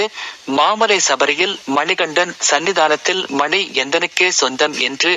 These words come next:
மனித உருவில் வந்து நடத்திய லீலை அப்பனே, எந்தனுக்குதான் சொந்தம் என்று சொன்னானே என்று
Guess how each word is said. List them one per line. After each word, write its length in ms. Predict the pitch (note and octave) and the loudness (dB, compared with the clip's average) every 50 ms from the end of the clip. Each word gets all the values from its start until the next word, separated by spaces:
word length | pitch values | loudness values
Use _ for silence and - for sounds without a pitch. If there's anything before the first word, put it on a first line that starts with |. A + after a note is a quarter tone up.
| - - C#3+ | -2 -2 -2
மனித 360 | C#3 C#3+ E3 F#3 F#3+ G3+ D#3+ | 0 0 0 0 0 0 2
உருவில் 400 | C3+ C#3+ D3 C#3+ D3+ D3 C3+ A#2 | 2 0 0 0 -2 -2 -2 0
வந்து 320 | B2+ B2+ C3 C#3 D3 E3 D#3+ | 0 0 0 0 0 0 0
நடத்திய 440 | C3+ B2 B2 C3+ - - C#3 B2+ B2 | 0 0 0 -2 -2 -2 0 0 0
லீலை 340 | A#2 A#2+ B2+ C#3 D3+ D3 C3+ - - - | 0 0 0 0 0 -2 -2 -4 -4 -2
அப்பனே, 440 | C#3 C#3 - - - E3 E3 E3+ F3+ F#3+ - - - | -2 -2 0 0 0 0 2 2 0 -2 -2 -2 -4
எந்தனுக்குதான் 760 | C3 C3+ D3+ E3 F3+ F3+ - - D3+ C#3 D#3 D3+ D3 C#3+ C#3 - - | -4 -2 0 0 -2 -2 0 -2 0 2 4 4 2 2 0 -2 0
சொந்தம் 460 | - - C#3+ D3+ D#3 F#3 G3 F#3+ C3+ | 2 2 2 2 0 0 -2 -2 -2
என்று 340 | B2+ B2 A#2+ A#2+ - C3 A#2+ A2 | -4 -4 -4 -2 -2 -2 0 0
சொன்னானே 540 | - - C3+ C3+ C3+ C#3+ C#3 C#3 C#3 C#3+ D3+ C#3+ B2 | 0 0 0 2 2 2 2 4 2 0 0 0 -2
என்று 340 | B2 - C3+ C3+ - E3 | -2 -2 -2 0 0 0